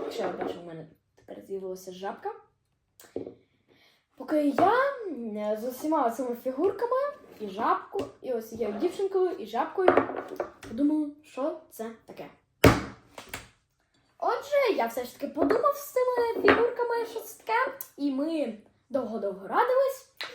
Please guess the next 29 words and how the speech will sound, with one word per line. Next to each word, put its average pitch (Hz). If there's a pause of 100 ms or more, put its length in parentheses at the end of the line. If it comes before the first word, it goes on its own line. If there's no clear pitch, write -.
(220)
десь 262
об 233
години 220
п'ять, 415 (220)
жартую, 190 (280)
п'ять -
хвилин, 175 (580)
<laughs> 359
бо 226
я 202
дуже 196
креативний, 269
і 214
вони 226
теж. - (720)
Ну, 392
от 392
глянь 254
на 175
її 196
обличчя, 214 (100)
хіба 311
вона 330
не 320
креативна? 330 (100)
Креативна. 370 (1120)
Е, 233
це - (540)
пасето, -